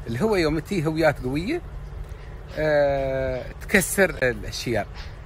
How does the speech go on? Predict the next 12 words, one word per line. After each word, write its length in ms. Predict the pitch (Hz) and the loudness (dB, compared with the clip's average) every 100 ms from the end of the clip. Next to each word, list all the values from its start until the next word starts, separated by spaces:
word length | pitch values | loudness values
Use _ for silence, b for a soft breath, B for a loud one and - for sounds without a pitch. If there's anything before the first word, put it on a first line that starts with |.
| - - - | -10 -6 -4
فالشي-، 340 | 135 123 - - | -2 -2 -4 -4
الفيفاي 720 | 135 123 151 131 190 196 185 | -4 -2 -2 0 4 6 6
ما 220 | 170 208 | 8 6
تقهر 500 | 202 196 139 147 135 - B B B B | 6 2 2 2 2 -2 B B B B
حركة 400 | - 165 170 175 | 0 2 4 4
من 200 | 151 131 | 4 2
مكانها. 540 | 120 - 123 107 107 - - - - - | 0 0 2 2 0 -4 -8 -10 -4 0
فلذلك، 680 | 147 156 185 196 185 - - - - - - | 0 4 8 8 6 0 -4 -4 -2 -4 -2
آه، 600 | 131 127 120 117 117 - - - - - - - - - - - - - - - - - | 0 0 0 -4 -4 -4 -4 -2 0 0 0 -2 0 0 0 -4 -4 -4 -6 -6 -4 -2
نتحركت 760 | 120 - - 190 240 262 240 | -2 0 4 6 6 6 4
من 120 | 185 | 4
مكانها، 580 | 151 147 151 139 139 208 | 2 2 2 2 2 -2